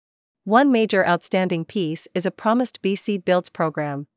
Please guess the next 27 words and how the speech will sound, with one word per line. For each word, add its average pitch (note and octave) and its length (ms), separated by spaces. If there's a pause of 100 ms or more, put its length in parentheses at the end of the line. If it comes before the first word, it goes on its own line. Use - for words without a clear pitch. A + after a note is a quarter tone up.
which - 180
could A3 100
help G#3 260
close F3+ 280
the E3+ 100
gap. D3+ 380 (920)
Little C#4 280
information F3+ 800
is G3 120
available F3+ 560
about D#3 260
the E3 80
size D3+ 520 (100)
and F3 140
nature F#3+ 320
of D#3+ 80
this D#3+ 180
program, D3+ 600 (180)
only A#3+ 240
that G3+ 160
it F3 80
will E3 160
involve E3 400
public G3+ 400
lands, D3+ 460 (120)
low-cost F#3 480
financing, D#3 720